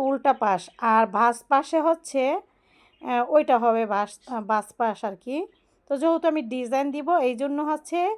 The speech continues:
পাশটাকেই হচ্ছে ভাঁজ পিঠ করে নিচ্ছি। এটা কিন্তু সালোয়ারের, আহ, মূলত উল্টা পাশ হয়, এরকম সেলাই থাকলে সোজা সেলাই দিয়ে দিলেই কিন্তু হয়ে যাবে, যদি এই ডিজাইনটি না করতে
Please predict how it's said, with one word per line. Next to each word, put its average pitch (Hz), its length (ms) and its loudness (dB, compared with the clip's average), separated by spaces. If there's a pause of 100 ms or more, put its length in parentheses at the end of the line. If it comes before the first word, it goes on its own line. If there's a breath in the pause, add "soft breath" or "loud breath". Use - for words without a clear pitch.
(400 soft breath)
পাশটাকেই 302 1000 4
হচ্ছে 311 300 4 (140)
ভাঁজ 214 260 8
পিঠ 262 160 -4 (100)
করে 240 180 6
নিচ্ছি। 220 380 -2
এটা 220 160 2
কিন্তু 311 280 2 (280)
সালোয়ারের, 240 520 6
আহ, - 560 -4
মূলত 226 320 0 (120)
উল্টা 226 300 2 (100)
পাশ 220 180 4 (100)
হয়, 220 260 4 (120)
এরকম 208 340 -2
সেলাই 208 360 -2 (120)
থাকলে 214 300 -4 (240)
সোজা 220 300 -6
সেলাই 220 280 -4
দিয়ে 226 160 -2
দিলেই 233 320 -4
কিন্তু 262 240 -4
হয়ে 226 260 4
যাবে, 233 260 4
যদি 233 360 0
এই 254 80 0
ডিজাইনটি 226 460 -4
না 226 160 0
করতে 240 320 -4